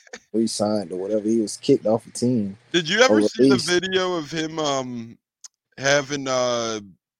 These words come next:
Speaker 1: pretty much having sex with that lady outside in a parking lot, like, in his
Speaker 2: Mm.
Speaker 1: car? There was a video of him just
Speaker 2: Oh, no, I don't think I actually seen the video. I think I heard. I, I probably did. It was so long ago, but,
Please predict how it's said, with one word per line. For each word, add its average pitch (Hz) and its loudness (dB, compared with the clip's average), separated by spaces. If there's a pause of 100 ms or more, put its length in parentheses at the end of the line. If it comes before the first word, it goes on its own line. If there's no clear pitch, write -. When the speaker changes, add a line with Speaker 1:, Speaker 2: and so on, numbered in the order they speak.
(420)
Speaker 1:
pretty 196 -6
much 196 -2
having 151 -4 (240)
sex - -4
with 165 -8
that 156 -4
lady 143 -4
outside 131 -4
in 131 -6
a 110 -12
parking 120 -8
lot, 127 -6
like, 104 -4 (680)
in 120 -4
his 120 -8
Speaker 2:
Mm. 113 2
Speaker 1:
car? 127 -6
There 113 -8
was 113 -8
a 107 -8
video 120 -4
of 107 -8
him 117 -4
just 131 6
Speaker 2:
Oh, 151 6
no, 147 -2
I 120 -6
don't 185 -2
think 147 -4
I 117 -6
actually 107 -12
seen 139 -8
the 143 -6
video. 139 2
I 135 2
think 120 -6
I 107 -8
heard. 117 -4
I, 143 6
I 143 6
probably 117 2
did. 107 -2
It 127 0
was 131 -6
so - -2
long 107 -4
ago, 101 -8
but, 92 -8